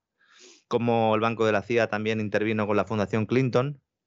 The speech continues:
cómo creció el propio Clinton, eh, pues ayudando a la cia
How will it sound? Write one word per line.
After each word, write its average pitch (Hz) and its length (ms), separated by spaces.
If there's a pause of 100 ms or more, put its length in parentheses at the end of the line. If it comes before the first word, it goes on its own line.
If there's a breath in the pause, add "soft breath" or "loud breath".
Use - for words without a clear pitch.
(720 loud breath)
cómo 113 760
creció 117 580
el 107 180
propio 107 320
Clinton, 110 560
eh, 92 520 (320)
pues 98 180
ayudando 110 420
a 110 60
la 101 100
cia 104 540